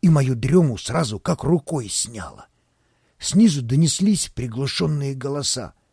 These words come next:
«Шила!» — сказал один. «Лузга!» — откликнулся другой. «Проходь! С цедулкой!»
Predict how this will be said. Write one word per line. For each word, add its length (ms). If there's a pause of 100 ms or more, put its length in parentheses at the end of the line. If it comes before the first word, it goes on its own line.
(280)
«Шила!» — 680 (420)
сказал 460
один. 400 (680)
«Лузга!» — 760 (460)
откликнулся 760
другой. 560 (500)
«Проходь! 680 (260)
С 140
цедулкой!» 720